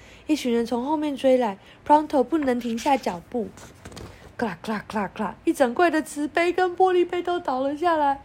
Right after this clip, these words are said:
咔啦咔啦咔啦咔啦咔啦，叠起来的深锅跟浅锅都翻覆了。枕头翻滚下来，窗帘咔啦的落下。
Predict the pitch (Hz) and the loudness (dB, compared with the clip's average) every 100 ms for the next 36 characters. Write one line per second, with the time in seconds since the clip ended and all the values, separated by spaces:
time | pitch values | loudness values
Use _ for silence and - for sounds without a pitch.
0 | - - - 240 220 - 233 208 220 202 | -14 -20 -4 2 2 4 2 2 0 -2
1 | - 226 196 - 202 - - - 262 285 | 0 0 0 -6 -12 -14 -20 -4 -2 0
2 | 302 240 269 277 330 330 330 311 330 - | 2 4 2 0 -2 0 0 0 -2 -6
3 | - - 285 220 214 294 285 302 320 302 | -14 -4 -2 0 0 0 2 2 4 2
4 | 311 359 302 285 247 208 - - - 220 | 2 -2 2 2 2 -2 -8 -18 -14 -14
5 | 196 185 - - - 247 226 254 262 302 | -14 -16 -20 -4 2 2 6 4 6 4
6 | 320 277 226 302 285 254 214 220 - - | 2 2 2 4 4 4 2 -2 -14 -4
7 | 349 349 277 - 302 247 - 202 196 208 | -2 0 0 2 2 2 0 -2 0 4
8 | 254 247 208 247 208 | 6 6 6 2 2